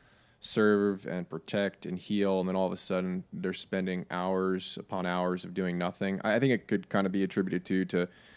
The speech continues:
similar experiences with deployments where you've got just eons of boredom with then flashes of violence and combat, and then you're just going back to that mental state. So that roller coaster could probably be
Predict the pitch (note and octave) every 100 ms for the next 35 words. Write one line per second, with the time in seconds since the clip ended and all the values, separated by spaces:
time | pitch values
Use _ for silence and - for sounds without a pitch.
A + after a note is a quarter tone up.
0 | - - A#2+ G#2+ G2+ - G2+ G2+ F#2+ G2
1 | G2 - - F#2+ F2+ - F#2+ F#2+ - F#2
2 | F2+ - F#2 F2+ - - - _ - F#2+
3 | - - G#2+ G#2+ G2+ G2+ F#2+ F2 - F#2
4 | F#2+ G2 G2 F#2+ F#2 _ _ - G#2 F#2+
5 | - G2 F#2 F2+ - G2 F#2+ - F#2 F2+
6 | F2 F2+ F#2 F#2 F#2+ - - - F2 F#2
7 | - F#2 F#2 F#2 - F2 F2+ F2+ F2+ G2
8 | F#2 F2+ E2+ E2+ G2 F2 D2+ F2 G2+ F#2
9 | - F#2+ - F2+ D#2+ F#2 G2 F2+ F#2+ -
10 | - - F#2 F2+ F2 F2+